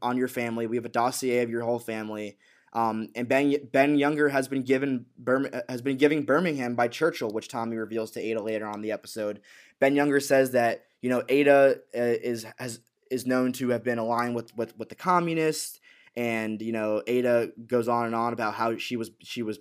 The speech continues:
blind, you know, when she, and it was nineteen nineteen, which I th-, which I thought was interesting, that Ben Younger, you know, said was, was the time that she was seen to be aligned with the Communist Party.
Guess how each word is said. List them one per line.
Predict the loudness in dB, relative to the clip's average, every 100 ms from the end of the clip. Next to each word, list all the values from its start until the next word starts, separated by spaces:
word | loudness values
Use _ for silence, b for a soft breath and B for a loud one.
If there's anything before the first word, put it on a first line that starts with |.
| _ -6
blind, | 2 4 4 2 -2
you | 0
know, | 0 0 -4
when | -6 -4
she, | -6 -4
and | -2
it |
was | 0 0
nineteen | 0 -2 -4 -2
nineteen, | -2 -4 -4 -4 -4
which | -6
I |
th-, | -12 -10
which | -10
I | -6
thought | -4 -4
was | -4
interesting, | -8 -10 -12 -10 -10 -14 b b b
that | -2
Ben | 0 0
Younger, | -4 -4 -6 -6
you | -8
know, | -6
said | -2 -2
was, | -2 -4 -6
was | -8
the | -8
time | -8 -6 -4 -6
that | -6
she | -8
was | -8
seen | -8 -8
to | -6
be | -6
aligned | -4 -4 -6
with | -8
the | -6
Communist | 0 0 0 -4
Party. | -4 -4 -6